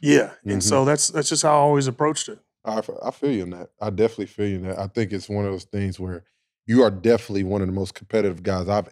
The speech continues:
Speaker 2: ever played with or seen play, just for the aspect. You just wanna win,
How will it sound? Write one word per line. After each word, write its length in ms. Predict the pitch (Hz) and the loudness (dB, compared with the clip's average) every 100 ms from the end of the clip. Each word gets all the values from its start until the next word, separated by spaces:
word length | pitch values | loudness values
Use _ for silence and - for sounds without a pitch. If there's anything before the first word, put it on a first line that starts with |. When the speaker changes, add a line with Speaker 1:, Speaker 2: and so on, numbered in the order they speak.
| - | -4
Speaker 2:
ever 380 | 107 95 85 _ _ _ _ - | -4 -4 -8 _ _ _ _ 0
played 300 | 131 110 95 | 2 2 2
with 220 | 120 - | 0 2
or 180 | 113 110 | 2 2
seen 340 | - 120 113 | 2 4 4
play, 360 | 101 110 107 90 | 2 0 0 0
just 320 | 90 113 - | -2 -4 -4
for 160 | - 90 87 - 87 - - | -6 -8 -8 -20 -20 -20 -12
the 320 | 110 110 98 90 _ _ _ _ _ _ - | 2 4 4 0 _ _ _ _ _ _ 0
aspect. 400 | 127 113 - 113 | 2 2 2 4
You 140 | 135 | 4
just 140 | 214 120 | 4 4
wanna 160 | 113 | 0
win, 320 | 92 107 101 | 0 -2 -2